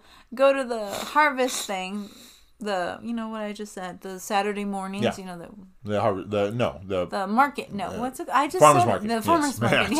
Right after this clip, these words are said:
Speaker 1: Yeah,
Speaker 2: it took me a second.
Speaker 1: yeah, farmer's market.
Speaker 2: Yeah.
Speaker 1: Maybe sell your pies.
Speaker 2: Huh?
Speaker 1: I don't know. Give 'em to your friends. Give 'em to your family. Take 'em to work.
Speaker 2: Yep.
Speaker 1: Like, I don't know. That's why I would not be able to have a fruit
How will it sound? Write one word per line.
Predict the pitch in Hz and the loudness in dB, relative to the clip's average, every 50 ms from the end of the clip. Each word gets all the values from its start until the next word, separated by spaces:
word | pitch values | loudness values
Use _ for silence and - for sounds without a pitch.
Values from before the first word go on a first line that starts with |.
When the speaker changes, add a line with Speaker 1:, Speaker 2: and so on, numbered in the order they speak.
| 320 | 4
Speaker 1:
Yeah, | - | 4
Speaker 2:
it | 120 117 | 2 4
took | - 139 113 | 2 2 2
me | 107 101 | 2 -2
a | |
second. | 92 95 87 254 | -4 -4 -2 2
Speaker 1:
yeah, | 269 269 247 240 | 4 6 6 6
farmer's | 247 - 302 311 294 254 | 4 2 -2 -2 -2 -4
market. | 226 220 226 233 233 - - | -4 -4 -6 -6 -10 -12 -10
Speaker 2:
Yeah. | - 202 175 - - - _ - | -8 -6 -6 -6 -8 -12 _ -6
Speaker 1:
Maybe | 415 494 523 523 508 494 | 0 4 6 6 6 6
sell | - 494 494 494 466 | 6 6 6 6 6
your | 440 453 440 | 4 2 2
pies. | - 370 403 427 440 415 302 214 190 - - - - | 2 2 2 4 4 4 2 0 -4 -8 -12 -6 0
Speaker 2:
Huh? | 127 147 190 202 - - | 2 2 2 2 -2 -4
Speaker 1:
I | - 370 381 | 0 2 2
don't | 339 247 | 2 2
know. | 233 240 285 330 302 | 2 2 2 0 0
Give | 277 339 359 359 | 0 -2 -4 -2
'em | 349 339 | -2 -4
to | 302 | -4
your | 277 262 | -4 -6
friends. | 247 - - 226 240 254 254 226 233 - - - _ _ - - - 208 | -6 -6 -6 -4 -2 -2 -2 -4 -4 -6 -10 -14 _ _ -20 -20 -20 -14
Give | 208 254 254 | -10 -8 -6
'em | 269 269 | -4 -4
to | 254 | -6
your | 233 | -6
family. | 220 - 226 220 240 247 247 247 220 185 180 - | -6 -6 -6 -4 -4 -4 -4 -4 -6 -6 -8 -10
Take | - 254 277 269 277 | -8 -6 -6 -4 -4
'em | 277 262 | -4 -4
to | 233 | -4
work. | 208 - 185 202 220 220 214 - - - | -4 -4 -4 -4 -4 -4 -6 -10 -12 -6
Speaker 2:
Yep. | 95 131 - - - - - - - | -6 -6 -6 -6 -12 -20 -20 -14 -12
Speaker 1:
Like, | 214 208 160 214 220 214 202 - - _ _ _ _ - | -12 -8 -4 -2 -2 -2 -2 -6 -12 _ _ _ _ -8
I | 233 262 | -6 -4
don't | 247 185 175 | -4 -4 -4
know. | 165 160 165 165 170 - - - - - _ - - _ _ _ _ _ - | -6 -6 -8 -10 -12 -14 -20 -20 -20 -20 _ -20 -20 _ _ _ _ _ -2
That's | 220 247 247 254 | 0 0 2 2
why | 262 240 226 220 | 2 2 2 2
I | |
would | 208 214 208 190 | 0 -2 -2 -2
not | 190 185 180 180 180 - | -2 -2 -4 -4 -6 -8
be | 196 175 | -10 -10
able | 170 170 170 | -8 -8 -8
to | 170 175 | -8 -8
have | 180 170 165 | -8 -8 -8
a | 160 151 | -10 -10
fruit | - - - 180 - | -12 -10 -12 -12 -12